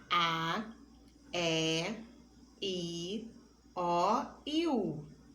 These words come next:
Os sons das vogais, quando pronunciados, passam livremente pela boca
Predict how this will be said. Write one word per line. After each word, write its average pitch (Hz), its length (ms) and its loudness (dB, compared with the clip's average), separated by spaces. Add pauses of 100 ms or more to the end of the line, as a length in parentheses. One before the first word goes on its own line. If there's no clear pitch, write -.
(380)
Os 311 220 2
sons 427 300 2
das 269 140 2
vogais, 160 680 2
quando 247 320 0
pronunciados, 214 880 -2
passam 220 480 -2
livremente 262 840 0
pela 202 340 0
boca 156 600 0